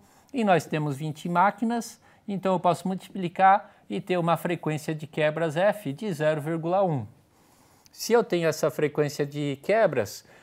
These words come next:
eu tenho aqui no tempo de produção, isso sim é real, né? Seria um vírgula dois minutos caso nenhuma máquina quebre, mas a gente tem mais um fator aqui de quebra, que é o F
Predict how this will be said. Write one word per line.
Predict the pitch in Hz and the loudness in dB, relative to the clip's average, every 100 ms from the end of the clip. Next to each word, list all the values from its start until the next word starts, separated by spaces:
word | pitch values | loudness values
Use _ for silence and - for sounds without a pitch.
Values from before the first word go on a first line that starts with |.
| _ | _
eu | 165 165 | -2 0
tenho | 165 180 190 | 0 -2 -2
aqui | 180 - 165 117 101 | -4 -2 -2 -2 -2
no | 131 147 | -4 -2
tempo | 175 160 170 | -2 -2 -4
de | 156 | -6
produção, | 165 180 165 - - 175 160 101 | -2 -2 -2 -4 2 4 4 0
isso | 113 131 139 175 | -2 -4 -2 -6
sim | - - 180 165 | -6 -6 -2 0
é | 139 | 0
real, | 123 139 135 123 113 101 - _ _ - | 0 0 2 2 2 -2 -10 _ _ -6
né? | 123 196 214 - _ _ | -4 -4 -6 -14 _ _
Seria | - 160 180 175 160 | -2 2 4 6 4
um | 196 240 | 2 0
vírgula | 233 220 190 175 | 0 2 4 4
dois | 165 156 | 2 0
minutos | 131 131 175 220 - - | 2 0 0 -2 -4 -8
caso | - 170 165 | 0 2 2
nenhuma | 175 170 170 165 | -2 -2 -2 0
máquina | 156 151 160 165 | -2 -2 -6 -6
quebre, | - 156 156 127 101 - - _ | 0 2 2 -2 -8 -10 -20 _
mas | - 139 | 0 2
a | 143 | 2
gente | 156 156 - | -2 -4 -4
tem | 151 143 | -4 0
mais | 139 139 139 143 175 240 - - _ _ _ | 2 4 6 6 2 0 -6 -12 _ _ _
um | 165 | -6
fator | 156 180 156 175 | 4 4 4 2
aqui | 165 175 | 0 -2
de | 175 | -10
quebra, | - 185 170 127 101 - - | -2 2 2 0 -6 -10 -14
que | - 139 | -4 2
é | 143 135 | 4 4
o | 135 139 139 | 4 2 4
F | 139 156 - 208 240 | 4 2 -2 -8 -8